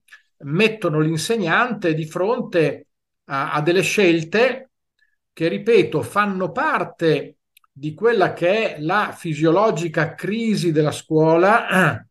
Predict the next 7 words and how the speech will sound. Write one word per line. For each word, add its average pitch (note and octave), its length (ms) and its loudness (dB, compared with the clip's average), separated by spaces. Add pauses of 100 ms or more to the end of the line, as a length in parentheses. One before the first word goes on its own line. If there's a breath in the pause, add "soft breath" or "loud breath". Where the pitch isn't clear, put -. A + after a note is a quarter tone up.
(400)
nel D#3+ 300 0
gestire E3+ 1040 0
i F3+ 180 -10
cambiamenti F3+ 800 0
dei E3 120 2
processi D#3+ 440 -4
educativi, C3 720 -6